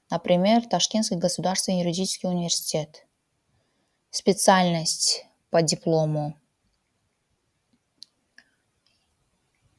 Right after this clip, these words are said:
Юрист. И номер диплома.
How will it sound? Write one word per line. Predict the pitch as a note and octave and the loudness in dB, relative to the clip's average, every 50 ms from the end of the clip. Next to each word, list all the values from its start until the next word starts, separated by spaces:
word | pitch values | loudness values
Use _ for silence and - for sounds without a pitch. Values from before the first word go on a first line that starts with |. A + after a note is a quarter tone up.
| _ _ _ _ | _ _ _ _
Юрист. | - A#3 A#3 A3 G#3 E3+ E3+ A3+ - - - - - - _ _ _ _ _ _ _ _ _ _ _ _ _ _ _ _ _ _ _ _ _ _ _ _ _ _ _ _ _ _ _ _ _ _ _ _ _ _ _ _ _ _ _ _ _ _ _ _ _ _ _ _ _ _ _ _ _ _ _ - _ _ _ _ _ _ _ _ _ _ _ - | 4 6 8 8 8 6 4 2 -2 -6 -12 -16 -20 -20 _ _ _ _ _ _ _ _ _ _ _ _ _ _ _ _ _ _ _ _ _ _ _ _ _ _ _ _ _ _ _ _ _ _ _ _ _ _ _ _ _ _ _ _ _ _ _ _ _ _ _ _ _ _ _ _ _ _ _ -20 _ _ _ _ _ _ _ _ _ _ _ -2
И | G3+ G#3 A3 A3+ A#3 B3+ B3 - - _ _ _ _ _ _ _ - | 2 4 6 6 6 4 2 -2 -18 _ _ _ _ _ _ _ -2
номер | F#3 F3+ F#3+ G3 G3+ G3+ G3 F3+ | 0 2 4 4 4 4 4 2
диплома. | - F#3+ - - E3 E3 D#3+ D#3 D#3 D3+ D#3+ - | -2 -4 -6 -4 -4 -4 -4 -4 -6 -8 -10 -14